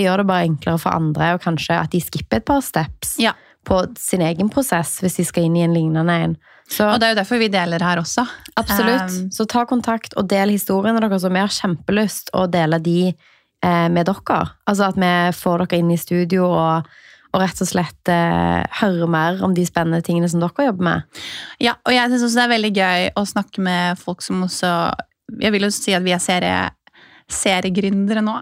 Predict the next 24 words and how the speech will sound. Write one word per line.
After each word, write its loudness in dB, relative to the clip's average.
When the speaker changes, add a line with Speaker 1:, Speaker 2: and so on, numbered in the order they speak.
Speaker 2:
eh, 0
gjør 2
veldig 0
mange -2
forskjellige -2
ting. 2
Speaker 1:
Mm. 2
Speaker 2:
Eh, 2
og 2
egentlig 2
litt 0
sånn, 0
ok, 0
hvordan 0
starter -2
man 0
et -4
sted -2
og 0
havner -2
et -4
annet -2
sted? -2
Så 0